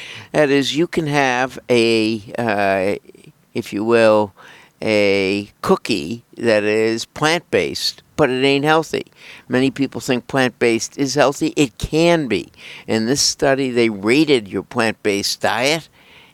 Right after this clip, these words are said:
and obviously nuts and beans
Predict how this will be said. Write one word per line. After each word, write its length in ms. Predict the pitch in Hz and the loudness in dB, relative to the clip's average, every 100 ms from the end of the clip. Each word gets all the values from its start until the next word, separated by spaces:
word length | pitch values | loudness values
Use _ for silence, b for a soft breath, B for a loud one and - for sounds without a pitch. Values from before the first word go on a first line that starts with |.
| _ | _
and 400 | 117 101 95 95 | -2 0 -2 0
obviously 580 | 104 95 107 - 110 104 | -2 0 -2 -2 -2 -2
nuts 600 | 113 110 113 120 - - | -2 0 0 0 -2 0
and 260 | 123 104 98 | 0 0 -4
beans 680 | 120 117 117 120 123 117 | -4 -2 -2 -2 -2 -4